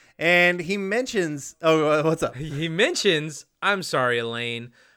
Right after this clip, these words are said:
Speaker 2: I always knew that after I became a doctor, I would dump whoever I was with and find someone better.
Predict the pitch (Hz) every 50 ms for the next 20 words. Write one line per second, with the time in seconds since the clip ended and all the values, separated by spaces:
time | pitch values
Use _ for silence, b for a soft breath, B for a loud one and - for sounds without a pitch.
0 | b b - 233 277 302 320 330 320 302 262 196 190 202 214 285 320 302 233 180
1 | 139 123 143 139 160 185 196 - 247 226 220 196 214 - - - 254 277 269 240
2 | 170 139 131 113 123 135 - - 151 143 - - - 226 233 220 190 139 131 -
3 | 226 208 214 247 202 160 - - B B B B B B - 233 247 233 254 269
4 | 294 302 302 302 277 277 277 269 262 254 220 - 220 240 262 247 208 156 - -
5 | 180 170 175 - - - 294 302 330 330 - - 302 285 294 277 247 196 262 247
6 | 233 202 147 107 104 -